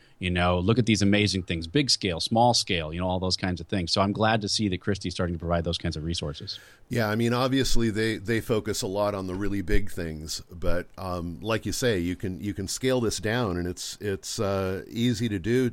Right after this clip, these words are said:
Speaker 2: onto something like, uh, like a wedding cake. And, uh, and just make one highlight piece in, in your show, if that's appropriate, to, to get a message across. So,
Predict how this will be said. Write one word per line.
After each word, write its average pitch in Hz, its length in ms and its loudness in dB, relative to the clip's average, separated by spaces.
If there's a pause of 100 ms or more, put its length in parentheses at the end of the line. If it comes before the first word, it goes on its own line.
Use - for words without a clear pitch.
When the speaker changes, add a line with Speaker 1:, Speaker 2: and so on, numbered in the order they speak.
Speaker 2:
onto 90 300 -4
something 92 500 -6
like, 85 340 -6
uh, 92 320 -4
like 90 200 -4
a 92 80 -2
wedding 95 280 -2
cake. 82 400 -8 (480)
And, 92 460 0
uh, 90 380 -2
and 101 200 -4
just 101 200 -4
make 98 280 -2
one 95 580 -2
highlight 104 600 -4
piece 98 680 6 (120)
in, 90 440 -4
in 98 180 -2
your 92 140 -2
show, 98 500 -2 (240)
if 101 140 -8
that's 98 180 -2
appropriate, 95 680 12
to, 87 260 -2
to - 160 -8
get 92 140 -2
a - 20 -2
message 90 380 -6
across. 76 420 -8
So, 95 320 -4